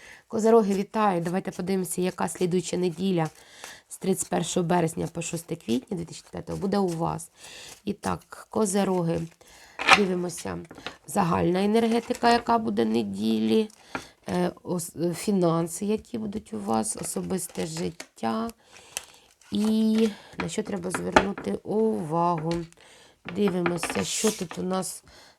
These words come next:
загальна енергетика неділі у Козироги. Козироги, мої дорогесенькі, спокійне розмірення життя,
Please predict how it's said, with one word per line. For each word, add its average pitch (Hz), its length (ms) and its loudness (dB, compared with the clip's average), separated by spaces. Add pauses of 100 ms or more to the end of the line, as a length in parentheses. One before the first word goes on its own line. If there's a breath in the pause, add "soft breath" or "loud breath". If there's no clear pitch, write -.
загальна 202 520 2
енергетика 185 760 -2
неділі 185 500 0
у 214 320 2 (520 loud breath)
Козироги. 185 500 2
Козироги, 196 540 4 (360 loud breath)
мої 226 160 4
дорогесенькі, 185 800 0 (160)
спокійне 262 600 4
розмірення 180 640 2
життя, 165 520 -10